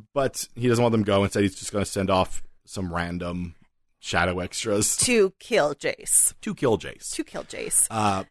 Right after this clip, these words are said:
Speaker 1: Jace, meanwhile, is doing some more vampire fighting now with a pizza paddle.
Speaker 2: So when he went behind the door, it was to, like, make a,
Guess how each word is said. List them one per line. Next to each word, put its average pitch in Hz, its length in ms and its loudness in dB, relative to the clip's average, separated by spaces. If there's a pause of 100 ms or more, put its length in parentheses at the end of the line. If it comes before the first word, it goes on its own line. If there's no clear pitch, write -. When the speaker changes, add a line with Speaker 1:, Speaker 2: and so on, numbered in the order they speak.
(160)
Speaker 1:
Jace, 160 360 4
meanwhile, 131 560 6
is 104 160 2
doing 113 240 2
some 113 160 -2
more 107 180 4
vampire 120 480 2
fighting 117 300 2
now 113 100 4
with 107 120 0
a - 140 -12
pizza 156 240 0
paddle. 151 460 4
Speaker 2:
So 262 160 4
when 240 240 0
he 254 160 -8
went 254 220 -4
behind 220 440 -2
the 196 80 -4
door, 151 460 4
it - 140 2
was 165 200 2
to, 214 120 -2
like, 160 400 4
make 185 280 -2
a, 151 240 4